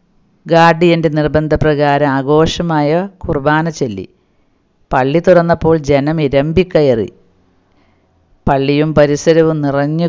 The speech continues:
കവിഞ്ഞു. എന്നാൽ ഇത്ര വലിയ ആൾക്കൂട്ടമുണ്ടായിട്ടും വളരെ അച്ചടക്കത്തോടെ ജനം പെരുമാറി. കുർബാന കഴിഞ്ഞപ്പോൾ എല്ലാവരും അത്യുച്ചത്തിൽ പാദ്രിക്ക് ആശംസകൾ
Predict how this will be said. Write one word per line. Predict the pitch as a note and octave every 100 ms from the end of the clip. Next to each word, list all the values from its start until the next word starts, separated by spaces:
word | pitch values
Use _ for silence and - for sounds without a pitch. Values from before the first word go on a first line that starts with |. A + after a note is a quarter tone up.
| D#3+
കവിഞ്ഞു. | D3 B2 A2+ A2 _ -
എന്നാൽ | C#3+ D3 C3 B2 D3+ -
ഇത്ര | C3+ - E3+
വലിയ | F3 F3+ F#3+ F#3+
ആൾക്കൂട്ടമുണ്ടായിട്ടും | E3 D#3 D#3+ D#3+ E3 D#3+ D#3 D3+ D3 C#3 D3 C#3+
വളരെ | C3 B2+ D3 F3
അച്ചടക്കത്തോടെ | E3+ - D3 C#3 C#3 D3 C#3+ D#3+
ജനം | D#3 C3+ B2 B2 C3 -
പെരുമാറി. | C#3+ B2 A#2 A2 G2+ G2 _ _ _ _ _ - _ _ _ -
കുർബാന | G#3 G#3 A#3 F#3+
കഴിഞ്ഞപ്പോൾ | D3+ C#3 C#3+ C#3 D3
എല്ലാവരും | C#3+ C#3+ D3 D3 D#3 D#3+ E3+ F3+ - -
അത്യുച്ചത്തിൽ | D3 - F#3+ F#3 F3+ F3+ F3
പാദ്രിക്ക് | F3 D3 C3 C3+ C#3 C3 C3+
ആശംസകൾ | C3 C3+ - D#3 D3+ - C#3 C#3